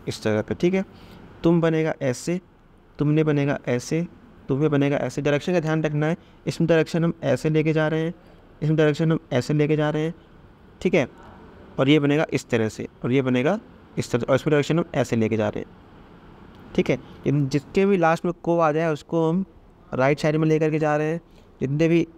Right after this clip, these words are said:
ए आ जाए तुम्हें उसको हम ऊपर लेके जा रहे हैं, तुमने हो जाए उसको हम तिरछा ऊपर लेकर के जा रहे हैं। ठीक है, ये हो गई डायरेक्शन और शब्द चिन्ह। ठीक है, इसमें भी देखिए हमने भी इसमें भी यही किया, सारी चीज़ों में हमें यही करना है। ठीक है,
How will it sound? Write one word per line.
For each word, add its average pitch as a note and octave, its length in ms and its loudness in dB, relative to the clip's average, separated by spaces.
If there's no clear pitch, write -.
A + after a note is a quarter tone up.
ए D#3 160 4
आ D3+ 100 2
जाए D#3 160 0
तुम्हें D3 360 -2
उसको D3 300 -6
हम D3 80 -2
ऊपर D3+ 240 -2
लेके D3+ 220 2
जा D3 180 0
रहे D3+ 140 -2
हैं, D3+ 80 -6
तुमने C#3+ 240 2
हो D#3 160 4
जाए D3 180 0
उसको - 280 -6
हम E3 120 -2
तिरछा C#3+ 440 -2
ऊपर C3 200 0
लेकर A#2+ 260 2
के A2+ 60 0
जा A2 160 0
रहे G#2+ 80 -4
हैं। G#2+ 60 -10
ठीक F3+ 120 0
है, F#3+ 80 -2
ये B2+ 160 4
हो D#3+ 200 2
गई D3 180 0
डायरेक्शन C3 580 -2
और C#3 180 0
शब्द A#2+ 280 -4
चिन्ह। A2 340 -6
ठीक F3+ 140 -2
है, G#3 100 0
इसमें E3+ 200 -2
भी E3 60 4
देखिए D3+ 260 0
हमने C#3+ 280 0
भी D3 120 0
इसमें C#3 240 -4
भी C3+ 80 0
यही A#2+ 120 -2
किया, A#2 200 -2
सारी C#3+ 260 0
चीज़ों C3+ 240 -2
में C3 60 0
हमें C3 200 0
यही C3 200 2
करना G#2+ 320 -2
है। G#2+ 80 -2
ठीक F3 200 -2
है, G#3 100 -2